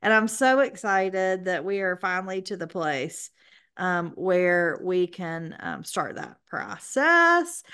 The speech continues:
I will read you. So this, and I'm not gonna do this a lot, I swear, but I think this is really funny. In my sermon this week, um, I'm quoting, um, Psalms one forty-seven, and this is what it says,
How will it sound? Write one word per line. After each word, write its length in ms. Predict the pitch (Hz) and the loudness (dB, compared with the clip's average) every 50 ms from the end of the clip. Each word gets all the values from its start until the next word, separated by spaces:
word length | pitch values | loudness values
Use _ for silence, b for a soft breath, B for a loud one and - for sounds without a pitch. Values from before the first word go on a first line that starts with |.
| B B B | B B B
I 120 | B 240 | B 2
will 260 | 247 262 285 302 320 277 | 4 6 6 6 6 6
read 260 | 254 247 254 240 214 | 4 2 2 2 0
you. 140 | 226 220 208 | -2 -2 -2
So 300 | 208 - 233 220 214 202 | -2 -2 -2 -2 -2 -2
this, 340 | 220 226 226 - - - - _ | -2 -4 -4 -6 -12 -18 -18 _
and 240 | - 190 208 202 - - | -10 -8 -8 -8 -6 -4
I'm 160 | 202 208 214 208 | -2 -2 0 0
not 180 | 208 180 147 | 0 0 0
gonna 160 | 175 175 180 | 0 -2 0
do 120 | 175 175 170 | 0 0 0
this 160 | 170 170 - | -2 -4 -4
a 40 | 175 | 0
lot, 240 | 170 165 165 - - | 2 2 2 0 -2
I 60 | 165 | -6
swear, 400 | - - - 190 170 165 160 156 | -8 -6 -4 -2 0 0 0 0
but 420 | 165 175 214 208 170 160 - - - _ - | 2 2 4 6 6 4 2 0 -8 _ -6
I 100 | 180 190 | -6 -4
think 240 | 185 - 214 156 113 | -4 -4 -4 -4 -2
this 160 | 165 190 175 | -4 -4 -4
is 120 | 185 175 175 | -4 -4 -2
really 240 | 175 180 175 185 190 | 0 2 2 2 2
funny. 360 | 185 202 190 180 175 156 113 | 2 0 0 0 -2 -4 -4
In 100 | 175 190 | -4 -4
my 120 | 190 190 190 | -2 -4 -4
sermon 360 | - - 208 202 202 196 185 | -4 -4 -4 -4 -4 -4 -6
this 220 | 180 180 180 - | -6 -6 -6 -4
week, 360 | 190 175 170 165 170 - - B B B B B B B B B - | -2 -2 -2 -2 -4 -6 -14 B B B B B B B B B -4
um, 320 | 165 180 175 170 170 - - | -2 0 0 0 -2 -4 -6
I'm 180 | 160 196 190 | -6 -6 -6
quoting, 760 | 185 - 220 208 202 196 208 208 202 202 196 196 190 170 - - | -6 -2 0 4 4 6 6 6 4 4 2 0 -4 -10 -12 -10
um, 320 | - 180 175 170 156 - 165 | -8 -6 -4 -4 -6 -8 -10
Psalms 760 | - - 226 208 208 208 220 226 240 254 262 277 294 277 - | -8 -2 0 2 4 4 4 4 4 4 2 0 -2 -6 -8
one 440 | 247 220 220 220 220 226 240 254 269 | -8 -4 0 2 2 2 2 0 -2
forty-seven, 1000 | 262 - - 247 247 247 254 254 269 254 - - - 247 220 202 190 175 165 165 | -4 -2 0 4 4 4 4 2 0 -4 -4 -4 -2 0 0 0 0 -2 -4 -4
and 140 | 165 170 185 | -6 -8 -8
this 200 | 196 196 - 226 | -8 -8 -8 -8
is 100 | 208 208 | -6 -4
what 140 | 214 220 233 | 0 0 0
it 100 | 208 226 | 0 -2
says, 720 | - 240 214 190 160 143 135 143 165 - - - - - | -2 -2 0 0 2 0 -2 -4 -8 -12 -16 -20 -20 -20